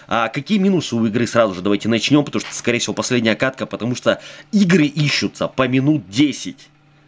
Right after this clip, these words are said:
Вот честное слово, это просто пипец. Кстати, он запоминает, а, обзор и поворачивает камеру туда. Окей. Или куда он поворачивает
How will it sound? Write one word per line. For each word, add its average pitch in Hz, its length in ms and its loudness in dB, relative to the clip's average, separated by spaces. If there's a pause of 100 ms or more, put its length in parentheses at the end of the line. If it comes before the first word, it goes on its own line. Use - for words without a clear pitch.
Вот 107 160 -2
честное 143 480 0
слово, 120 300 2
это 90 120 -2
просто 107 300 -6
пипец. 117 420 -2 (180)
Кстати, - 300 -4
он 101 100 -2
запоминает, 110 540 0
а, 85 260 0 (600)
обзор 107 480 0 (240)
и 90 80 -8
поворачивает 104 480 0
камеру 98 280 0
туда. 92 300 -2 (1300)
Окей. 80 460 -2 (3250)
Или 98 120 2
куда 123 220 4
он 101 60 -2
поворачивает 92 480 0